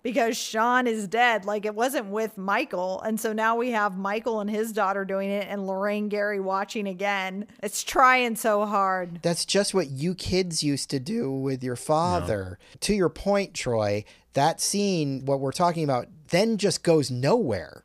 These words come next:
Speaker 1: Yeah.
Speaker 2: And the tension between them is supposed to be that he's not cool with her hanging out with Hoagie. So it's this weird role reversal where the son is concerned about who the mom is dating. N-, who friggin' cares?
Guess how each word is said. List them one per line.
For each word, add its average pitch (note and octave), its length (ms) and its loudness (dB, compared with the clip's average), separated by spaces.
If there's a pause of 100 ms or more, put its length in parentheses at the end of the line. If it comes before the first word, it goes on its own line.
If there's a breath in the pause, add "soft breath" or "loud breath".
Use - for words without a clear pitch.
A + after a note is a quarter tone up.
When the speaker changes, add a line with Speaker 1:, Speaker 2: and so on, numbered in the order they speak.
(120)
Speaker 1:
Yeah. F3+ 80 0
Speaker 2:
And F3 100 2
the E3 80 4
tension A3 560 -2
between D3+ 460 -2
them D3+ 260 0
is B2+ 120 -2
supposed A#2+ 400 -2
to B2 80 -4
be A#2+ 200 -2
that A2 280 -4 (200 loud breath)
he's F3 440 -4
not D3+ 400 0
cool C3+ 420 0
with A#2 160 0
her B2+ 500 2
hanging B2 400 0
out A#2+ 200 0
with A2 160 -4
Hoagie. B2 600 -2
So C#3 200 2
it's C#3 160 0
this C#3 260 4
weird E3+ 520 2
role F3 380 8
reversal A#2 580 2
where B2 120 2
the A2 80 -6
son F3+ 460 2
is D#3+ 120 0
concerned C3+ 680 -2
about A#2 300 2
who C#3 200 0
the B2 120 0
mom A#2+ 500 4
is G#2 160 -4
dating. G#2+ 640 -2 (180)
N-, C#3+ 260 -6
who F#3 280 2
friggin' D#3 640 -4
cares? A2 540 0